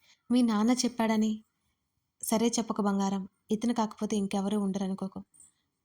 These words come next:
నువ్వు మనస్ఫూర్తిగా పెళ్ళికి ఓకే అంటేనే నిశ్చితార్థమైన పెళ్ళైనా. నీకిప్పుడే పెళ్లి చేసే ఉద్దేశం లేదు. నిశ్చితార్థం అంటావా? మీ అమ్మమ్మ పట్టుపట్టింది. నాకైతే ఇదంతా నచ్చలేదు.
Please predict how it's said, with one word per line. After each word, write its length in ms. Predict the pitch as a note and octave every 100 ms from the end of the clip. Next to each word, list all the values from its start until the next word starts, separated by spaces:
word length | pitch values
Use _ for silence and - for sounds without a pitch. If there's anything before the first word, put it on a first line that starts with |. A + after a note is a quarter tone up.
| -
నువ్వు 220 | A#3 A#3+
మనస్ఫూర్తిగా 600 | A#3 G3+ G#3 - A#3+ A3
పెళ్ళికి 380 | A3 G3+ G3 G#3
ఓకే 360 | G3+ G3 G3 G#3
అంటేనే 320 | G3+ G3+ G#3+
నిశ్చితార్థమైన 840 | G3+ F#3+ - - G3+ F#3+ F#3+ F#3+
పెళ్ళైనా. 520 | G3 - F#3 F#3+ F#3+ F#3+ _ _ _ _ _ _
నీకిప్పుడే 420 | A#3 A#3+ A3+ A#3 A#3
పెళ్లి 260 | A#3 G#3 G#3
చేసే 160 | G#3
ఉద్దేశం 480 | G#3 F#3 G3 G3+ G3+
లేదు. 300 | F#3+ F#3+ G3 - _ _ _ -
నిశ్చితార్థం 480 | G#3+ A3 A3+ G3+ G3+
అంటావా? 480 | G3 F#3+ F#3+ G3 G3 _ _ _ -
మీ 180 | A#3+ A#3+
అమ్మమ్మ 320 | G#3 G#3+ A3+
పట్టుపట్టింది. 720 | A3 G3 G3+ G#3 G#3 G3 G3+ - _ _ _
నాకైతే 400 | A3 A#3 A#3 A3+
ఇదంతా 380 | A#3 G#3 G3 G#3+
నచ్చలేదు. 520 | F#3 E3+ G3 G3 G3